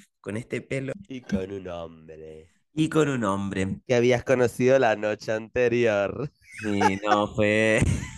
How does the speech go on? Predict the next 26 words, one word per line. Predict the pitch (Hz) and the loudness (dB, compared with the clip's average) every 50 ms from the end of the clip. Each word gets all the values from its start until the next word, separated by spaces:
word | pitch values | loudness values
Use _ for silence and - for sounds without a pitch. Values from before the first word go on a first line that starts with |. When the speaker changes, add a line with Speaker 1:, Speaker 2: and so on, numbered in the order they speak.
| - - - - | -18 -20 -4 -2
Speaker 2:
Pero, | 165 165 170 165 160 160 - - | 2 4 4 4 4 2 0 0
¿no | - 170 180 | 0 0 0
fue | - - 202 | 2 2 0
incómodo | 208 - - 240 262 262 262 277 | 0 2 0 2 4 4 4 4
eso? | 302 349 - - 220 185 180 180 | 2 0 -2 -2 -2 -2 -2 -2
Como, | 202 202 196 196 | -4 -4 -2 0
eh, | 185 185 175 135 180 | 0 0 0 -2 -4
eh, | 190 | -4
se | - - 196 | -6 -4 -4
veía | 202 226 339 403 | -2 -2 0 -2
buena | 403 403 381 415 440 | -2 -4 -4 -6 -4
onda | 415 285 196 | -4 -4 -4
el | 156 | -6
tipo. | - - 139 - - 139 135 131 - - - _ - - _ _ | -6 -12 -12 -8 -6 -4 -4 -6 -8 -14 -20 _ -20 -20 _ _
Speaker 1:
Sí, | - 151 165 190 | -2 2 2 2
era | 220 233 | 2 0
amoroso, | 226 214 196 185 160 156 156 170 196 196 - 160 | -2 0 2 2 4 4 4 2 0 -2 -2 -4
era | 151 160 | -4 -2
amoroso. | 156 151 135 135 143 151 151 - 143 | -2 0 0 2 0 0 0 -2 -2
Ahí | 131 135 | -2 -2
lo | 135 139 | -2 -4
estuve | 139 - 139 | -4 -2 -4
aconsejando | 135 120 127 131 131 - 123 120 - 113 113 120 120 120 | -4 -4 -4 -8 -8 -12 -12 -8 -4 -4 -2 -2 -2 -2
con | 117 113 113 | -2 -4 -2
sus | - 120 - | -2 -4 -4
problemas, | - 104 98 95 98 101 107 113 | -4 -6 -6 -4 -4 -4 -6 -6